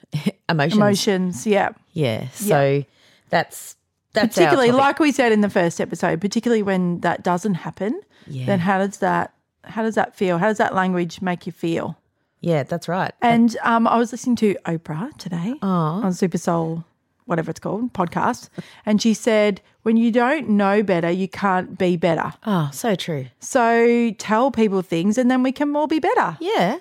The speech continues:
Speaker 2: Yeah. I think that's the line. I'll have to find it. I'm pretty
Speaker 1: No, it
Speaker 2: sure if
Speaker 1: sounds
Speaker 2: you don't
Speaker 1: good.
Speaker 2: know better,
Speaker 1: Yep.
Speaker 2: then you can't be better.
Speaker 1: Just got so much thumping around upstairs. I don't know what's going on up there. Um, anyway, that's, there's two
Speaker 2: That's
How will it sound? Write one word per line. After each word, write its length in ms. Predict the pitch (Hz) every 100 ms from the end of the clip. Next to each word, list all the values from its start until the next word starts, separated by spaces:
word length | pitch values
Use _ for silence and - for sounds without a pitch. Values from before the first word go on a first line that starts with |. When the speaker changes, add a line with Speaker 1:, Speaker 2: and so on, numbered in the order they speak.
| -
Speaker 2:
Yeah. 400 | 339 349 180 170 - -
I 60 | -
think 240 | 466 453
that's 180 | 302 -
the 100 | 190
line. 280 | 165 165 208
I'll 80 |
have 140 | 240 240
to 80 | 240
find 240 | 190 175
it. 40 | -
I'm 200 | 214 233
pretty 160 | 269
Speaker 1:
No, 40 | 185
it 20 |
Speaker 2:
sure 80 | 185
if 60 |
Speaker 1:
sounds 80 | 220
Speaker 2:
you 60 | 254
don't 240 | 277 294
Speaker 1:
good. 60 | 254
Speaker 2:
know 200 | 247 220
better, 480 | 208 180 202 330 - -
Speaker 1:
Yep. 400 | 170 135 - - - _ _
Speaker 2:
then 160 | 208 196
you 60 | 190
can't 280 | - 190 -
be 160 | 170
better. 320 | 165 156 - - - _ _ _ - - - - 214 -
Speaker 1:
Just 160 | 240 -
got 120 | 285
so 240 | - 220
much 200 | 214 196 -
thumping 340 | 165 160 160
around 360 | 151 143 143 139
upstairs. 680 | 143 - - 139 151 285 339
I 100 | 151
don't 200 | 147 139
know 120 | 156 101
what's 200 | 113 -
going 220 | - -
on 120 | -
up 180 | - -
there. 720 | 269 254 247 240 240 240 247 - - - - -
Um, 360 | 180 160 160 -
anyway, 360 | 151 101 85 110 -
that's, 360 | - - - - _ _ _ _ _ _ _ _ _ -
there's 140 | 190
two 140 |
Speaker 2:
That's 60 | -